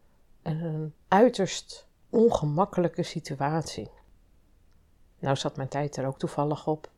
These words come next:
en kon ik me gaan omkleden, dus dat ben ik ook gaan doen.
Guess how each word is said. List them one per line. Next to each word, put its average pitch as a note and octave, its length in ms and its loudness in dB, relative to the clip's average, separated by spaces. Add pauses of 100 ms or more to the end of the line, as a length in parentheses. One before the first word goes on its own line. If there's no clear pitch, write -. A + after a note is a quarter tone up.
(180)
en C#3 380 -8
kon D3+ 160 -4
ik C#3 80 -8
me C#3 100 -6
gaan B2+ 220 -10
omkleden, D3 560 -6
dus D#3 180 -10
dat D3+ 140 -6
ben D3 100 -6
ik D3 120 -6
ook - 160 -8
gaan C3 120 -8
doen. D#3 280 -10